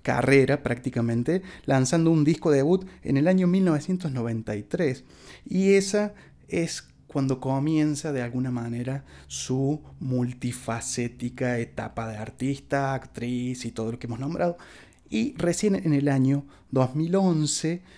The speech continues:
eh, cuando de alguna forma se hace muy conocida, o al menos irrumpe en una novedad tecnológica, el, con un disco que recomiendo, que se llama Biofilia.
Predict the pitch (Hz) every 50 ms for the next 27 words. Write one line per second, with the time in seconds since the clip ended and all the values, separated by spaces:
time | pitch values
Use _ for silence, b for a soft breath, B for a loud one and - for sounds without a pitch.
0 | B B B _ - 165 165 165 180 202 190 190 - B B B B B B B
1 | _ _ _ - - 143 139 135 135 127 123 127 127 139 160 151 - 110 110 113
2 | 120 127 127 123 123 - - - - 135 127 123 - 120 131 143 160 175 B B
3 | B B B B B - - - 165 156 - - 131 - - - 135 139 151 160
4 | 170 180 165 139 110 - 104 104 110 113 - - 120 120 135 160 160 123 117 101
5 | 104 110 113 143 180 196 190 151 123 - - 113 110 110 117 143 190 208 196 156
6 | - - 107 113 113 123 131 123 113 110 110 104 104 107 113 127 147 160 160 B
7 | B B B B - 123 110 113 110 113 113 135 143 - - - - - 202 202
8 | B B B B B - - - 220 220 - - - _ _ _ - 117 113 113
9 | 120 123 135 147 - - - 139 135 - - 107 - - - - - 117 - -
10 | - 101 107 110 110 117 143 170 180 B B - - 143 - - 127 117 120 117
11 | 117 120 139 156 - - _ _ _ - - 127 123 127 127 135 139 143 - -
12 | - - - - 104 101 98 101 - 104 110